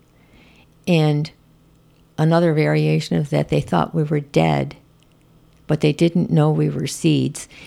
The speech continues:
And so what, what is, what is dying, <clears throat> I hope,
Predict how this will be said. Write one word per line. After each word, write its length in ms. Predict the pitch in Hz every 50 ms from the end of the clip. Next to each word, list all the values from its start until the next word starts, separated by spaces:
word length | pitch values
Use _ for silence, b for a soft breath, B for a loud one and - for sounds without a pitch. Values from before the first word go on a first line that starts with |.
| B B B
And 180 | - 175 175 160
so 380 | - 180 170 165 170 165 156
what, 580 | - - - 165 160 151 147 - - - - -
what 240 | 165 160 160 147 - - - -
is, 420 | - 180 170 165 165 - - - - - -
what 200 | 165 165 165 160
is 200 | 156 151 151 -
dying, 840 | - - 156 160 180 208 226 226 185 156 147 143 143 143 143 147 - _ b b b b b b b b
<clears throat> 540 | b b _ _ - - - 139 - - -
I 140 | 156 147 139
hope, 400 | 127 156 143 135 139 139 -